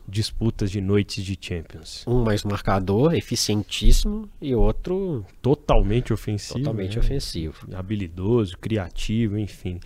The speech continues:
Speaker 2: Nós vamos de quatro três três?
Speaker 1: É, vamos num, num quatro três três aqui.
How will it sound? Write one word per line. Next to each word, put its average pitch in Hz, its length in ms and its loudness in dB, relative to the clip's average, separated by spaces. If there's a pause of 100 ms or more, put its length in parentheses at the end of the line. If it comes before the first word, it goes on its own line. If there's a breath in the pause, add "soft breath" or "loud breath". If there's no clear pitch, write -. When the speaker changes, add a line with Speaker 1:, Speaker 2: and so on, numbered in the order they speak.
(140 loud breath)
Speaker 2:
Nós 135 220 2
vamos 143 160 4
de - 40 -12
quatro 135 200 6
três 110 240 0
três? 190 320 4
Speaker 1:
É, 185 240 8
vamos 196 240 2
num, 156 220 4
num 113 240 2
quatro - 340 0
três 117 300 0
três 104 320 2
aqui. 92 420 -6